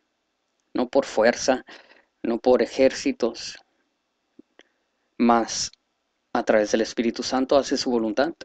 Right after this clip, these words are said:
hace trabajo limpio. Entonces, lo que nosotros nos imaginemos respecto a, a el reino Rastafari no es lo que va a ser. Simplemente y sencillamente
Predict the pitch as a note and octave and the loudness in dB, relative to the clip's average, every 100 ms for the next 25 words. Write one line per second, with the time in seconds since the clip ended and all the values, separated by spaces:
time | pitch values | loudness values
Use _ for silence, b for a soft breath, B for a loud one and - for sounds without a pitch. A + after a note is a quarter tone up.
0 | - _ A2+ A2 B2 A#2 G#2+ - A2+ A#2 | -20 _ -6 -2 -2 2 2 2 -2 -2
1 | A2+ - _ _ _ _ _ _ _ _ | -4 -8 _ _ _ _ _ _ _ _
2 | _ _ _ _ _ _ _ - - A#2 | _ _ _ _ _ _ _ -10 -2 0
3 | A#2 B2+ A#2+ A2+ - - - _ _ _ | 2 4 4 2 -4 -14 -18 _ _ _
4 | _ _ _ _ - _ _ A#2 A2+ A#2+ | _ _ _ _ -20 _ _ -4 0 0
5 | A2+ B2+ D3 C3 - A#2+ - - C3 A#2 | 2 0 0 -2 -2 -4 -4 -2 2 2
6 | A2 A#2 A2 A#2+ D#3 F3 - - A#2+ - | 0 -2 0 0 0 -2 -6 -4 -4 0
7 | B2+ - B2 A2 G2+ - b b _ A2+ | -2 2 2 2 0 -6 b b _ 0
8 | B2 B2 A#2+ - - A#2+ A2 A#2 B2+ B2+ | 2 2 0 -4 -2 -2 0 2 4 4
9 | B2 A2+ - A#2+ C3 D3 D3 C3+ B2+ - | 4 2 -2 -2 0 0 0 0 0 0
10 | B2 - G#2+ G2+ - - - - _ _ | -2 -2 0 0 -2 -6 -10 -20 _ _
11 | _ _ _ _ _ _ _ - B2 B2 | _ _ _ _ _ _ _ -4 -2 2
12 | B2 A#2 A#2+ A#2 A2 G#2+ A2+ A2 A2 - | 2 2 0 -4 -4 -4 -2 -2 -4 -6